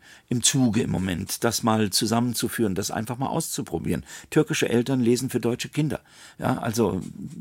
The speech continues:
irgend sowas, das, das sp-, spinnt mir im Kopf rum.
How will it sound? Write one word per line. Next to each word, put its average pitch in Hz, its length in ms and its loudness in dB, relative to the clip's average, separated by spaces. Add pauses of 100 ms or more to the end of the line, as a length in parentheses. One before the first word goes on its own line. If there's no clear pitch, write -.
irgend 135 280 2
sowas, - 440 -4
das, - 280 -4
das - 180 -4
sp-, - 240 -6 (300)
spinnt 110 380 0
mir 117 180 2
im 90 100 -6
Kopf - 300 -10
rum. - 100 -12